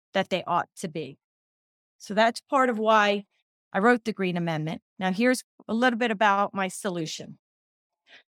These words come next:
Imagine, and this is from chapter one, imagine if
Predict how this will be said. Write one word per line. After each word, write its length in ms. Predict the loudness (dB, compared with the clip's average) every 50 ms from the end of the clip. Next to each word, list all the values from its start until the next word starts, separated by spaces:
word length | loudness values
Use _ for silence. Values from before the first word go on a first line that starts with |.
| _ _ 2
Imagine, 680 | 4 6 6 8 6 6 4 2 0 0 0 -2 -4 -2
and 160 | 0 2 2
this 160 | 2 2 0 -2
is 140 | -8 -8
from 160 | -6 -6 -4 0
chapter 380 | 2 2 2 2 0 -4 -8
one, 200 | -6 -8 -8 -12 _ _ _ _ _ _ _ -20 _ _ _ _ _ _ 2
imagine 540 | 4 4 6 6 4 4 4 2 2 4
if 160 | 2 2 0